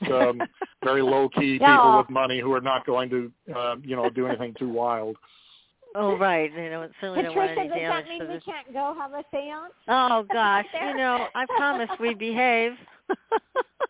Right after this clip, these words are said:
Speaker 1: <laughs> I'll bet Jackie went to a few in his day. He really was into that.
Speaker 3: Yeah. Yeah, absolutely. Well, and then he had the money to, to afford the best of whatever he was involved with. So,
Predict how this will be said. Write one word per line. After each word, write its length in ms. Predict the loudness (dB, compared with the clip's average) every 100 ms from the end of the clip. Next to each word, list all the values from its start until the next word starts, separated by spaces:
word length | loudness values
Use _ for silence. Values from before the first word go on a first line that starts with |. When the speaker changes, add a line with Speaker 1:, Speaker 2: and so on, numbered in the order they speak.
| -2
Speaker 1:
<laughs> 680 | 0 2 2 0 0 -2 0
I'll 120 | 0
bet 240 | 0 0 0
Jackie 380 | -2 -2 -2
went 240 | -2 -2 -2
to 120 | -2
a 80 | -2
few 220 | 0 0
in 80 | 0
his 200 | -4 -4
day. 300 | -2 -2 -2
He 120 | -4
really 320 | -2 -2 -2
was 160 | -2 -4
into 240 | -4 -4
that. 1000 | -4 -6 -6 _ _ _ _ -6 -4 -8 -10 -20 _ _ _ _ _
Speaker 3:
Yeah. 480 | -8 -4 0 0 -2 -6 -20 _ _ -16
Yeah, 640 | -6 -2 -2 -2 -2 -2 -4 -6
absolutely. 1120 | -4 -4 -8 -4 -4 -4 -4 -2 -4 -8 -12
Well, 300 | -2 -2 -2
and 160 | -4 -4
then 140 | -4
he 140 | -2 0
had 160 | 0
the 60 | -2
money 320 | -2 -2 -2
to, 260 | -4 -4 -8 -10
to 100 | -8
afford 340 | -8 -4 -4 -2
the 80 | -2
best 260 | 0 -2 -6
of 120 | -10
whatever 380 | -6 -4 -4 -6
he 120 | -8
was 160 | -8 -8 -10
involved 440 | -4 -2 -2 -4
with. 240 | -8 -10 -12 _
So, 320 | -8 -6 -8